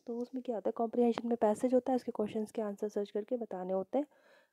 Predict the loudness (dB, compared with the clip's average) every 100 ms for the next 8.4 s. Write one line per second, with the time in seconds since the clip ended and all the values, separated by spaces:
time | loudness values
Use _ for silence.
0 | 0 4 6 6 6 4 4 6 8 8
1 | 8 8 8 6 4 6 8 8 6 6
2 | 8 8 8 6 10 8 8 6 6 6
3 | 6 6 4 4 4 4 2 2 4 4
4 | 4 4 4 2 2 0 0 0 0 0
5 | 0 -2 -4 -2 0 0 2 0 -2 -6
6 | _ -20 -20 -20 -20 -20 _ -8 -4 -2
7 | 0 0 2 0 2 2 2 0 2 2
8 | 4 4 2 0